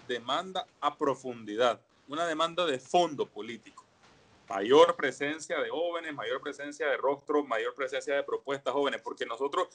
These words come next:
yo no es que estoy haciéndoles bulla desde fuera, porque estoy también dentro de los procesos, pero, pero lo que yo quiero en realidad es que se me escuchen porque estoy llevando propuestas. Estoy llevando propuestas de cómo se piensa desde el sector joven, cómo se piensa desde esta lógica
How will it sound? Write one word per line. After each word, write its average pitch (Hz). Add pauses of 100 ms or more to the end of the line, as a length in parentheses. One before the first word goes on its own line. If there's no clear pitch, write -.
(240)
yo 156
no 214
es 226
que 220
estoy 202
haciéndoles 156
bulla 156
desde 101
fuera, 180 (340)
porque 110
estoy 117
también 135
dentro 143
de 117
los 110
procesos, 156
pero, 110 (280)
pero 113 (220)
lo 123
que 107
yo 120
quiero 175
en 185
realidad 156
es 143
que 170
se 170
me 143
escuchen 135
porque 156
estoy 190
llevando 120
propuestas. 110 (420)
Estoy 143
llevando 180
propuestas 165
de 135
cómo 220
se 165
piensa 160
desde 131
el 113
sector 147
joven, 170
cómo 143
se 160
piensa 165 (180)
desde 113
esta 139
lógica 160